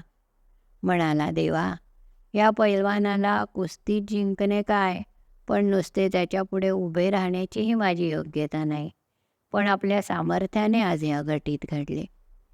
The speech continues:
परंतु प्रभूंनी त्याला फार बोलू न देता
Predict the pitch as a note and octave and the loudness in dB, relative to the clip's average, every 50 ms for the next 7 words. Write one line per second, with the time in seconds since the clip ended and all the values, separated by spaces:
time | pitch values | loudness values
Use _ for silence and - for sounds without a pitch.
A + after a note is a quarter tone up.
0 | - - _ _ _ - - G#3 G3+ G3+ G#3 G#3+ G#3 B3 A3+ G#3 G#3+ G3+ F#3 F3+ | -20 -20 _ _ _ -6 -2 0 2 2 2 2 2 2 2 2 2 2 2 2
1 | F#3 F#3+ G3 G3 G3+ G#3 G3+ G3 - F3+ E3+ E3+ E3+ E3+ F3+ - - - F#3+ G3+ | 2 2 2 4 2 2 0 0 0 0 0 0 0 -2 -4 -4 0 0 2 2
2 | A3 A3 G3+ F#3 F3 E3 E3 E3 E3 E3+ E3 D#3+ E3 D#3+ D#3+ - - G3+ F3+ D#3+ | 2 2 0 0 0 0 0 0 0 -2 -2 -2 -4 -4 -4 -2 0 0 0 -2